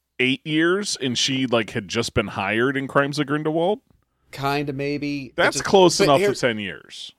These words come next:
Speaker 2: It might be. And, and, and it's not about nitpicking this point for the sake of s-, say, uh, showing, like, "Oh, they're wrong about it." It's that the story beats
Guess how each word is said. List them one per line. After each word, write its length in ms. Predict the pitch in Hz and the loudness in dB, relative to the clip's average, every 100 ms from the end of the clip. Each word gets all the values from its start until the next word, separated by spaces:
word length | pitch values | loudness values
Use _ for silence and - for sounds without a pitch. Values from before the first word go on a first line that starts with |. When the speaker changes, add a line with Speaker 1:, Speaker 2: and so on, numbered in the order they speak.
| - | -4
Speaker 2:
It 180 | 175 160 | -4 2
might 220 | 139 110 | 0 0
be. 160 | 92 139 | -6 -6
And, 140 | 151 | -4
and, 240 | 160 147 - | -4 -6 -6
and 120 | 151 | -4
it's 220 | 143 - | -4 -4
not 160 | 160 185 | -4 -2
about 260 | - 151 120 | -2 -4 -4
nitpicking 480 | 143 - 147 135 120 | -6 -6 -10 -6 -6
this 140 | 113 | -8
point 320 | - 135 123 | -10 -10 -10
for 80 | - | -10
the 100 | 104 | -10
sake 420 | - - 123 117 | -8 -4 -4 -4
of 120 | 110 | -6
s-, 220 | - - - _ | -8 -12 -12 _
say, 600 | - - - - 131 123 | -12 -10 -8 -2 -2 -2
uh, 120 | 117 - | -8 -10
showing, 280 | 120 123 113 | -6 -4 -4
like, 100 | 135 | -4
"Oh, 120 | 160 | -2
they're 160 | 131 120 | -2 -2
wrong 200 | 123 107 | -4 -6
about 200 | 95 85 | -8 -8
it." 80 | - | -10
It's 260 | 127 - | -10 -10
that 380 | - 123 117 - _ _ _ _ _ _ _ _ _ _ _ _ _ _ - | -8 -6 -6 -6 _ _ _ _ _ _ _ _ _ _ _ _ _ _ -6
the 100 | 143 | -4
story 580 | - - 156 160 190 165 | -2 -2 -2 0 -2 -4
beats 520 | - 139 135 - - | -6 -6 -6 -8 -8